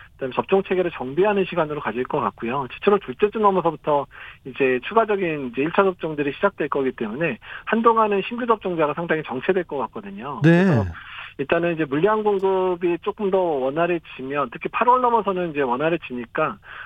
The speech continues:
Speaker 1: 팔, 구월에 접종자 수가 엄청 늘어나긴 할 것 같은데, 어쨌든 전 국민의 접종자 수가 한, 한 적어도 오십 프로 이상 넘어설 때까지는 일단 방역 상황을 안정되게 유지하는 게 지금으로서는 가장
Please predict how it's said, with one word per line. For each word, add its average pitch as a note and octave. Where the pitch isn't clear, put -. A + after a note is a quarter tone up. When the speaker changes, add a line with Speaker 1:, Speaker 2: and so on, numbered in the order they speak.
Speaker 1:
팔, A3+
구월에 A#3
접종자 F3+
수가 D#3
엄청 B2+
늘어나긴 D#3
할 F3+
것 F#3+
같은데, C3+
어쨌든 E3+
전 C#3+
국민의 G#3
접종자 F#3
수가 E3
한, D#3
한 D3+
적어도 D3+
오십 C3+
프로 G3
이상 E3+
넘어설 D#3+
때까지는 E3
일단 C#3
방역 E3+
상황을 E3
안정되게 F3
유지하는 C#3+
게 C3
지금으로서는 C#3+
가장 -